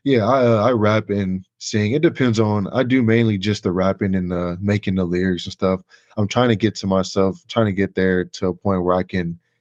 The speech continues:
actually eventually make my own beats and, you know, produce that out. But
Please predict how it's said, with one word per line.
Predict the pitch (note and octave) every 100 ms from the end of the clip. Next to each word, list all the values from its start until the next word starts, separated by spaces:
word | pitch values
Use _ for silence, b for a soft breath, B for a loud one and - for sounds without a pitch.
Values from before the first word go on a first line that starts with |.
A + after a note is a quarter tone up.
| _ _ _ -
actually | G2+ - G2+ F#2+
eventually | E2+ G2+ - G2
make | E2+ F2+ F2+
my | F#2+ G2+
own | G2+ G2+
beats | G2+ G#2+ G#2+ - -
and, | - F#2+
you | F#2
know, | F2+ F2
produce | E2+ E2+ F#2+ F#2+
that | - F#2+ F#2
out. | F#2 E2+
But | F#2